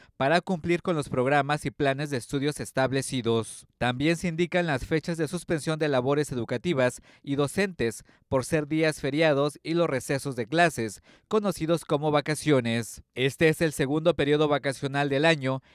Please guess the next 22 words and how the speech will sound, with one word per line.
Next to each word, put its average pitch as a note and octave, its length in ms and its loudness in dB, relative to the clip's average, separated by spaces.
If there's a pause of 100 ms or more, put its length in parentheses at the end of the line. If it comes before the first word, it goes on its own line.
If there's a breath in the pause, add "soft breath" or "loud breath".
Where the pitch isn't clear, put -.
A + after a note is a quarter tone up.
y A#2 140 -8
será D3 300 4
hasta D#3 260 2
el C#3+ 60 2
lunes D#3 300 0
veinticuatro D3+ 640 0
de B2+ 80 2
abril, D#3 360 2 (240 soft breath)
cuando C#3+ 260 -2
se D3+ 140 0
reanuden D#3 440 2
las E3+ 160 -2
actividades C#3 640 0
escolares, B2+ 680 2 (220 soft breath)
docentes E3 640 -2
y D#3+ 60 2
administrativas C3+ 1000 -2
en C#3 160 -4
el F3+ 100 0
sistema D3 420 -2
educativo C3+ 600 2
estatal. B2+ 680 2